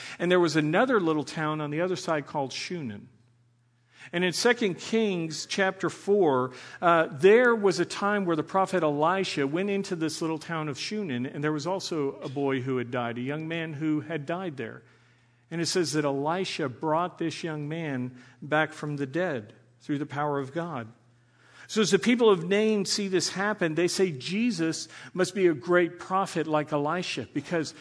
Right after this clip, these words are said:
we've heard about a prophet who did this a hundred years earlier."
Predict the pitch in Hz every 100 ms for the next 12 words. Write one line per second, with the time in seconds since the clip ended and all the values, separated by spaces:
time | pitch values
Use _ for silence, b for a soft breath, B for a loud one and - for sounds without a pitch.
0 | B B 175 - 185 220 214 165 160 151
1 | - 165 - 190 190 - 156 147 151 165
2 | 175 151 135 - - b b 147 160 151
3 | 147 151 147 127 160 147 110 104